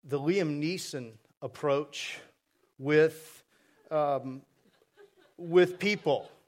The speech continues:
right? We go to work and we tell them, "I have a special set of skills," right? "I, I don't know who you are,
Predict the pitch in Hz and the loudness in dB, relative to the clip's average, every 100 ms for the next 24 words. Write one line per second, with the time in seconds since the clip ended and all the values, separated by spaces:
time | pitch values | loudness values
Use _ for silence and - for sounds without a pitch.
0 | _ 160 160 185 196 233 214 196 226 226 | _ 2 2 2 4 6 8 6 6 4
1 | 226 - 165 180 190 214 208 180 151 147 | -2 -6 -4 -4 -2 -2 -2 -4 -8 -4
2 | 156 180 190 180 - 170 165 175 - 151 | -4 -2 -4 -6 -8 -8 -8 -12 -10 -10
3 | 156 135 - - 165 - - - _ _ | -10 -14 -14 -14 -14 -16 -20 -20 _ _
4 | _ _ _ - _ - 143 165 196 - | _ _ _ -20 _ -6 0 2 0 -4
5 | - - - - _ _ - 160 180 180 | -20 -20 -20 -20 _ _ -2 0 2 -2
6 | - _ _ 165 180 185 247 214 196 180 | -8 _ _ 2 4 4 2 4 2 2
7 | 196 226 226 226 202 143 101 | 0 0 4 6 6 4 -2